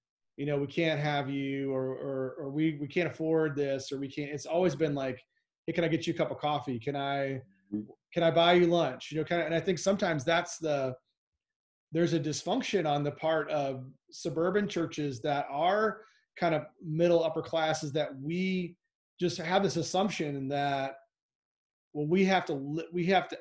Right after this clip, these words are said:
Speaker 1: act in this way because the other person, you know, or, or a, a church in the city doesn't have these resources. And so we've gotta fill in the gap when, as you're saying with your story about the church, is that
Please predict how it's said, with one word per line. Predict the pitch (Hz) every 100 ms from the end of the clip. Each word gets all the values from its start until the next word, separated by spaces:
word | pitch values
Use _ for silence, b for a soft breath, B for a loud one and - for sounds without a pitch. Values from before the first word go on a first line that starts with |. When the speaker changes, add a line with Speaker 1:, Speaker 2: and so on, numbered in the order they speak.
| -
Speaker 1:
act | 165 165 -
in | 156
this | 175 -
way | 143 170
because | 156 151 160 131 131 _ _ _ _ _ -
the | 165
other | 170 165 - - _ _ _ _ _
person, | - 185 - 170 156 143 139 139 - _ _ -
you |
know, | 156 151
or, | 151 147
or | 160 151
a, | 127 -
a |
church | 156 190 190 165
in |
the | 151
city | - 170 165 156
doesn't | 143 151 147
have | 131 151 147 139 123 139
these | 156 135
resources. | 156 160 160 131
And | 135 123
so | 151 147 143 B B B
we've | 170 175
gotta | 180 165 156 143 -
fill | 180 175
in | 156
the | 143
gap | 156 170 165 156
when, | 147 147 143 139 139 135 _ _ -
as | 165
you're | 151
saying | 143 214 269 208 170
with | 156
your | 147
story | 131 170 160 160
about | 143 143
the |
church, | 123 190 247 -
is | 147
that | 147 139 135